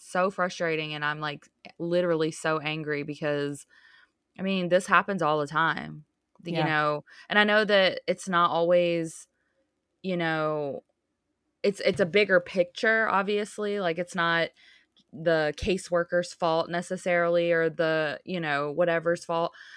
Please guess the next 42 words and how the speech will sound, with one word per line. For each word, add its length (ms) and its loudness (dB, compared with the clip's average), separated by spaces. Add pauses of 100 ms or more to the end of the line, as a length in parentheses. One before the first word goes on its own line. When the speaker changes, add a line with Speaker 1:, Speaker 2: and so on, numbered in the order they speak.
(160)
Speaker 1:
but 360 4
Speaker 2:
Yeah. 180 4
Speaker 1:
it's 140 0
like 240 4
you 80 0
have 100 2
to 80 -4
collectively 580 0
work 240 2
together 520 2 (120)
to 680 0
make 180 0
sure 160 0
that 140 -8
the 80 -4
child 460 0
is 240 -6 (100)
well 180 2
taken 280 -4
care 300 4
of, 380 2 (460)
that 120 -2
they're 180 2
hel-, 400 4
happy, 400 6
healthy. 680 0 (160)
There 100 -2
needs 220 -2
to 80 -2
be 180 0
multiple 720 -2
checks, 840 0
random 500 -2
checks 480 2
when 120 -4
the 60 -2
child 340 6
is 120 0
returned 340 -4
to 100 -4
their 160 0
family. 640 -4